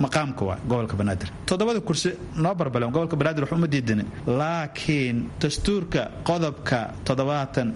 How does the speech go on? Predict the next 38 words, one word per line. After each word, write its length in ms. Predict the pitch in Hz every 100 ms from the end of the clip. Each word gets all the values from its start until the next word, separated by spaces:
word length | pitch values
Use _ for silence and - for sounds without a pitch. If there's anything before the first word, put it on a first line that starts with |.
| 135
iyo 180 | 135 127
labaad, 520 | 127 127 143 123 -
konton 320 | - 139 131
iyo 80 | 123
afar 140 | 123 110
qofood 260 | 104 110
waa 120 | 104 101
u 40 |
dhaha. 220 | 107 98 92 -
Ayadoo 300 | 151 180 185
aan 120 | 147 139
dastuurkii 720 | 139 - - 196 175 - 160
la 100 | 135
bedelin 480 | 131 120 101 101 98 101 -
ama 180 | 139 147
aan 220 | 143 127 -
qodobkii 460 | 185 165 170 147
la 200 | 127 139
laalin, 540 | 143 135 123 117 113 101 92
sidee 440 | - - 139 170
loogu 320 | 156 156 151
doodaa? 500 | 156 151 160 156 117 95 - -
La 140 | 131
jiifiyaa 360 | 123 151 151 147
bannaan 240 | 131 127 127
miya? 180 | 127 101 - -
Baarlamaanka 400 | 135 151 170 151
iyaga 180 | 165
baa 120 | 160 156
marna 240 | 165 156
dhahaya 320 | 156 160 139 123
dastuuri 400 | 139 - 180 170
ma 100 | 156 160
aha, 120 | 123 - -
marna 180 | 151 156
dastuurka 400 | 143 - 160 143
may 100 | 135
jibinaya. 420 | 123 143 127 95